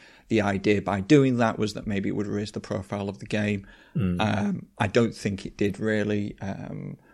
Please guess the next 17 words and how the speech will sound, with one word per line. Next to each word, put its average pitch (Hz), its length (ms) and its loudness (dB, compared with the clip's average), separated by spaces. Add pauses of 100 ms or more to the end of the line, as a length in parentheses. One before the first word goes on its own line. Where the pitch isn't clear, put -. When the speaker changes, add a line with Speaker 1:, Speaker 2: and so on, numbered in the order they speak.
(300)
Speaker 1:
I 120 140 6
think 107 640 -2 (420)
a 107 80 4
lot 104 140 8
of - 100 2
people 104 240 -4
probably 101 220 2
looked 101 240 0
at - 60 -10
the - 80 -8
screenshots - 600 -4
and 104 120 -4
went, 101 180 -4 (400)
"This - 180 -10
looks - 180 -10
shit. - 500 2 (240)
<laughs> - 260 4